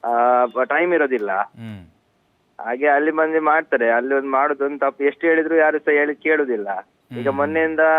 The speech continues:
Speaker 1: ಒಬ್ಬ ಜನ ನಿಲ್ಸಿ ಈಗ ಇದ್ ಮಾಡ್ತಿದ್ದಾರೆ.
Speaker 2: ಹ್ಮ್.
Speaker 1: ಜನ ನಿಲ್ಸಿ ಅವ್ರ ಮಾ-, ಮೂತ್ರ ಮಾಡದಿದ್ದ ಹಾಗೆ ಒಂದು ತಡೀಲಿಕ್ಕೆ.
Speaker 2: ಈಗ ಅಲ್ಲಿ
Speaker 1: ಹಾಗೆ
Speaker 2: ಶೌಚಾಲಯ, ಬಸ್ ಸ್ಟಾಪ್ ಅಲ್ಲಿ ಶೌಚಾಲಯ ಇದೆ ಅಲ್ವಾ?
Speaker 1: ಇದೆ, ಇದೆ. ಅಲ್ಲಿ ಯಾರು ಹೋಗುದಿಲ್ಲ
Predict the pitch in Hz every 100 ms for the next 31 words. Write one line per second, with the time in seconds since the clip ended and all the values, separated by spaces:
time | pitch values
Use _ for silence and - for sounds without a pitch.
0 | 156 147 156 147 147 151 147 143 156 151
1 | 143 143 143 139 147 139 127 107 101 95
2 | 101 _ 113 104 90 80 _ 110 131 143
3 | 143 143 147 143 143 131 131 131 127 131
4 | 127 123 123 - 127 135 135 127 131 135
5 | 127 120 120 117 120 _ _ 113 110 110
6 | _ _ _ _ _ _ _ _ _ _
7 | - 127 127 120 117 113 _ _ _ _
8 | _ _ _ 190 220 220 - - - 254
9 | 170 170 247 233 240 196 202 240 233 202
10 | 196 196 135 165 233 _ _ _ _ _
11 | - 151 180 165 160 160 139 165 160 170
12 | 175 165 170 156 127